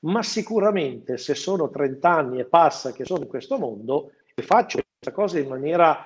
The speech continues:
verticale e soprattutto con un posizionamento che a sto punto a livello mentale è totale da più di trenta anni, ecco, a questo punto magari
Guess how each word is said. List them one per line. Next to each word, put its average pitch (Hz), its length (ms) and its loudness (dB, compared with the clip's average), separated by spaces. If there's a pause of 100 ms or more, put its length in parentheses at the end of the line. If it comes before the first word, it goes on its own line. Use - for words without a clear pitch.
(280)
verticale 175 880 2
e 143 40 -2
soprattutto - 540 -10
con 170 180 -4
un 160 160 -6
posizionamento 180 840 -4
che 147 100 -6
a 135 40 -2
sto 135 160 -6
punto 160 380 -4
a 135 80 -6
livello 139 300 0
mentale 135 540 0
è 147 200 4 (440)
totale 180 580 4
da 131 140 -6
più 180 160 -10
di 143 120 -8
trenta - 360 -12
anni, 117 280 -14 (240)
ecco, 135 340 -2
a 170 80 0
questo 208 320 -4
punto 135 420 -4
magari 175 760 -2